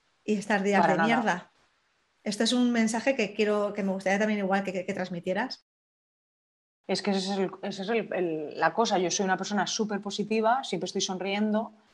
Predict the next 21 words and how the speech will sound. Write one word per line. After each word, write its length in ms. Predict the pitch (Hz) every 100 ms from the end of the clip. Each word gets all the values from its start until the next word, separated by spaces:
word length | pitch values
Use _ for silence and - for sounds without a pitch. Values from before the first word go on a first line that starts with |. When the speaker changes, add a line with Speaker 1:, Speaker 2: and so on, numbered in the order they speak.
| _ _ _ _
Speaker 2:
pero 440 | - 160 156 143 139
tengo 180 | 147 151
mis 160 | 190
días 240 | 233 156 151
malos 400 | 196 208 - -
y 120 | 196
por 220 | - 156
llorar 560 | 143 147 165 240 - -
o, 100 | 202
o, 680 | 180 160 151 180 156 - 185
o 100 | -
cagarte 600 | 156 151 175 - 208 208
en 340 | 208 208 208
lo 120 | 202
que 100 | 202
sea, 360 | 208 214 233 269
no 180 | 214 180
pasa 180 | 233 233
nada. 220 | 214 214
Al 80 | 190
final 340 | 185 190 240